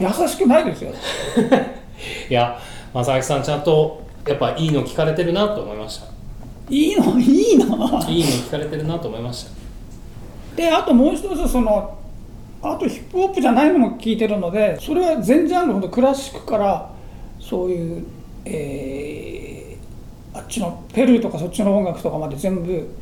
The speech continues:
Speaker 1: カバーしてる。全部、あとジャズとかの再-、あと再発とかも、えー、カバーしてるようなのが、それもやっぱり毎日いろいろ上げてくるので、こういうのが出ましたっていうので、それはもうジャケで反-、とジャンルで判断ですよね。
Speaker 2: ほう。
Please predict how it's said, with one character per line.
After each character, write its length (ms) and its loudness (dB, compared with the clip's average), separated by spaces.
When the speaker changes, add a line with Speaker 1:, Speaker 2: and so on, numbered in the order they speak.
Speaker 1:
カ 160 4
バ 140 8
ー 20 0
し 80 -8
て 80 -4
る。 140 -4
全 220 4
部、 60 -2
あ 80 2
と 40 0
ジ 100 4
ャ 60 8
ズ 120 4
と 100 -2
か 80 0
の 100 2
再-、 280 4
あ 100 0
と 80 -6
再 220 4
発 180 2
と 80 -4
か 140 0
も、 300 -4
え 360 -10
ー、 20 -14
カ 140 -4
バ 140 4
ー 20 -2
し 80 -6
て 80 -2
る 100 -4
よ 160 -4
う 40 -6
な 100 -4
の 80 -6
が、 200 2
そ 100 -4
れ 60 0
も 80 2
や 60 4
っ 20 0
ぱ 100 2
り 80 2
毎 200 2
日 380 -6
い 80 -4
ろ 120 0
い 20 2
ろ 140 2
上 60 2
げ 60 0
て 120 -2
く 100 -2
る 80 -2
の 120 -8
で、 140 -10
こ 100 -6
う 40 -4
い 20 -4
う 40 -6
の 80 -4
が 60 -6
出 100 -4
ま 120 -4
し 60 -10
た 80 -10
っ 60 -10
て 160 -10
い 20 -4
う 40 -4
の 60 -8
で、 100 0
そ 140 -2
れ 60 4
は 80 6
も 80 4
う 40 2
ジ 60 2
ャ 80 4
ケ 120 4
で 100 4
反-、 280 0
と 380 0
ジ 100 0
ャ 100 4
ン 100 4
ル 80 6
で 80 4
判 220 2
断 220 2
で 60 -14
す 40 -16
よ 60 -16
ね。 120 -12
Speaker 2:
ほ 360 -4
う。 40 -16